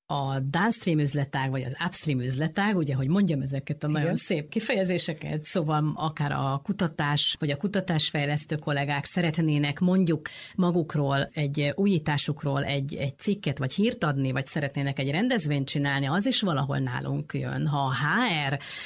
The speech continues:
Speaker 1: éppen, ö, rekrutálói dolgozókat, és szeretne kiadni erről egy közleményt, az is nálam lesz,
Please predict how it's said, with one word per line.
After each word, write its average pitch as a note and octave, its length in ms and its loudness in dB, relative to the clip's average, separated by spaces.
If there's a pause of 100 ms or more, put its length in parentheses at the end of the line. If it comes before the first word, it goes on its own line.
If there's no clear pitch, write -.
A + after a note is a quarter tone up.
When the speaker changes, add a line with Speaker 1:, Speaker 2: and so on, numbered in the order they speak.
(200)
Speaker 1:
éppen, C#3+ 540 -2
ö, C#3 320 -2
rekrutálói D#3+ 640 -2
dolgozókat, C3 680 -2
és B2+ 100 -2
szeretne F3 460 0
kiadni C3 380 0
erről C3 200 0
egy C#3 120 0
közleményt, A3+ 480 0
az D#4 120 2
is - 180 0
nálam B2 340 -2
lesz, - 440 -2